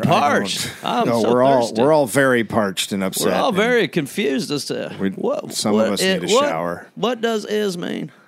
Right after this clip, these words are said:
Speaker 2: I would
Speaker 1: No,
Speaker 2: love to get to the
Speaker 1: just
Speaker 2: bottom
Speaker 1: stop.
Speaker 2: of that.
Speaker 1: Nobody wants to
Speaker 2: I've
Speaker 1: know.
Speaker 2: opened up a council to dig deep and figure out what the hell does is mean.
Speaker 1: I,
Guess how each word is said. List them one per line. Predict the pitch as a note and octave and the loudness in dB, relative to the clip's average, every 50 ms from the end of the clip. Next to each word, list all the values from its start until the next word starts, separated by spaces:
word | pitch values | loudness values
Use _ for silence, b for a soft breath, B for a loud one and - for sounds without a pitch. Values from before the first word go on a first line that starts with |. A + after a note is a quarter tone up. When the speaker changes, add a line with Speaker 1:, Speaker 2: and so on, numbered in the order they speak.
| B - - | B -12 -8
Speaker 2:
I | - - | -6 -4
would | - | -4
Speaker 1:
No, | G2+ G2 | -4 -2
Speaker 2:
love | F#2 F#2 F#2 | -2 -4 -4
to | F#2+ - | -4 -4
get | E2 F2+ F#2 | -6 -6 -6
to | - | -4
the | F2+ | -4
Speaker 1:
just | F2 - | -4 -4
Speaker 2:
bottom | E2+ F2 F2+ | -4 -4 -4
Speaker 1:
stop. | F2+ F2+ F2+ | -4 -4 -4
Speaker 2:
of | D2 C#2+ D2+ | -4 -6 -6
that. | - G#2 | -4 -4
Speaker 1:
Nobody | G#2+ G#2+ G#2 G#2+ G#2 | -2 -2 0 0 0
wants | G2 F#2+ F#2+ - - | 0 0 -2 -2 2
to | G3 | 2
Speaker 2:
I've | G#3 G#3 | 2 4
Speaker 1:
know. | C4 C#4 D#4 | 4 2 2
Speaker 2:
opened | D#4 D#4 D#4 C#4+ C4+ B3 | 2 2 0 0 2 2
up | C4 B3+ B3 A#3+ - | 2 2 2 0 -2
a | A3 F#3+ | -2 -2
council | - G#3+ G#3 F#3+ F#3 F#3+ - - G3+ - F#3+ | 0 0 0 2 0 -2 -2 -4 -4 -4 -6
to | - - - - F#3 F3 E3+ E3 | -8 -8 -4 0 0 2 0 0
dig | D#3 E3+ G#3 G#3+ G3 | 0 0 -2 -2 0
deep | G#3 G#3 G3+ G3+ G3+ | 0 0 0 0 -2
and | F3 E3 | -4 -4
figure | D3 F#3 G3 F#3+ F3+ F#3+ | -2 -2 -2 -2 0 0
out | F#3 F#3 F#3 F#3 - - b b b b b b b b b b - | 0 2 2 0 -2 -4 b b b b b b b b b b -4
what | - G3 B3 C#4 C4+ - | -2 0 0 0 0 -2
the | E3+ | -2
hell | D#3+ E3 F3 D#3+ D#3 C#3 - - - - | 0 0 0 0 -2 -4 -6 -12 -10 -8
does | C3 B2 - | -8 -6 -4
is | C3+ E3 D#3 C3 A#2+ | -2 -2 -2 -2 -2
mean. | C#3 C3+ | -2 0
Speaker 1:
I, | B2+ C#3+ D#3 E3 D#3 | 2 4 4 2 0